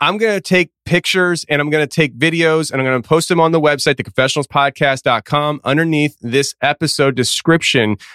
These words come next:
so you can see anything that I have been able to find. If you find some stuff about this, I would definitely like you guys to email me because I'm very, very interested in this because of what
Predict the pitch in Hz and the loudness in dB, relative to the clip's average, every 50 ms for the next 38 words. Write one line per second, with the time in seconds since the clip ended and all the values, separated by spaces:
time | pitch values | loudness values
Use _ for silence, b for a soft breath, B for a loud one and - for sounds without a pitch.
0 | B B - - 143 170 185 175 185 156 - - 170 165 160 156 113 143 151 160 | B B 0 2 2 2 2 2 2 2 2 0 0 2 2 2 2 2 2 2
1 | - - 147 135 131 123 123 135 135 151 143 123 139 135 135 127 123 117 107 107 | 2 2 2 2 2 2 2 2 0 0 -2 0 0 -2 -2 0 -2 -2 -2 -2
2 | - 135 135 139 143 147 - - - - - 160 208 240 233 _ - 165 160 160 | 0 0 2 2 2 0 -2 -4 -6 -2 0 0 0 0 0 _ 0 2 2 2
3 | 160 160 - - 151 135 - - 156 143 131 - 131 117 135 135 143 139 - - | 0 0 -2 -4 -6 -4 0 2 2 2 0 0 -2 0 0 0 0 0 0 0
4 | 156 147 139 - 127 131 127 120 110 - - 151 160 - 170 165 156 151 143 139 | 0 0 0 0 0 0 0 -2 -2 0 0 0 0 0 0 0 0 2 2 0
5 | 143 135 139 131 147 135 135 127 - 131 120 127 139 143 147 147 143 143 147 147 | -2 -2 -2 0 2 2 0 0 -6 -8 -4 -2 0 0 0 0 0 0 0 0
6 | 135 135 - 135 131 113 120 113 113 107 123 147 151 156 160 156 147 127 139 143 | 0 -2 -4 -4 -4 -4 -4 -4 -4 -2 0 0 2 2 0 -2 -2 0 2 2
7 | 143 143 143 - 139 147 143 - - 131 - - 123 117 113 117 110 - - 117 | 2 2 0 0 0 0 0 0 -2 -4 -2 -2 -2 0 0 0 0 0 -2 0
8 | - 139 139 131 135 120 113 110 117 127 135 151 151 | 0 2 2 2 0 -2 -4 -4 -2 0 0 0 -2